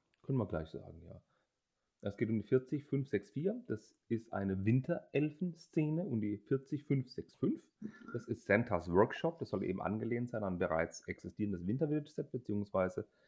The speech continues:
ähm, jetzt ist es so, man munkelt noch, dass irgendein Lego-Set rauskäme, was ein, ein Hommage oder Tribute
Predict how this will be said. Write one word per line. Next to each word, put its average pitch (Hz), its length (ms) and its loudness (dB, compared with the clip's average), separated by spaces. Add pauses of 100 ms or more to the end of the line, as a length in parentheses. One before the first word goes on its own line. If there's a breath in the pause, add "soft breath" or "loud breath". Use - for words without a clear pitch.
(300)
ähm, 90 460 2 (520)
jetzt 107 140 2
ist 110 140 -2
es 101 80 -4
so, 104 160 2
man 127 120 6
munkelt 120 300 6
noch, 139 140 2
dass 113 140 0
irgendein 117 340 2
Lego-Set 127 440 0
rauskäme, 123 520 0
was 120 180 -4
ein, 104 260 4 (360 soft breath)
ein 98 260 2 (100)
Hommage 104 480 6
oder 87 220 2
Tribute 147 640 2